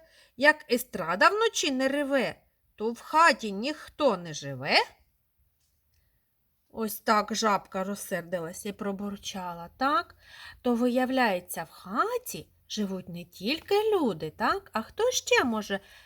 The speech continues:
жити в хатці? Хто обирає собі таке житло? Мишки люблять жити в хатці, мишки жи-, живуть під підлогою, роблять собі нірки, так? Там і гніздечко.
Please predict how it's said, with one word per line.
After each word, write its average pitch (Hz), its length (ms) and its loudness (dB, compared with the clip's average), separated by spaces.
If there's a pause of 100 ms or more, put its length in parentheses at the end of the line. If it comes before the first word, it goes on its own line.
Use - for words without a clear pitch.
(120)
жити 220 360 -2
в 202 60 -10
хатці? - 800 -4
Хто - 240 -2
обирає 226 500 2
собі 190 280 -10
таке 185 380 -10
житло? 190 480 -12 (640)
Мишки 285 840 0
люблять 220 420 -2
жити 214 300 -4
в 214 80 -8
хатці, 190 560 -2
мишки 233 460 -2
жи-, 220 400 0
живуть 233 460 -4
під 247 280 -6
підлогою, 196 840 -2
роблять 240 320 -2
собі 240 280 -4
нірки, 240 500 -4
так? 285 340 0
Там 220 220 -4
і 233 160 -2
гніздечко. 214 880 -4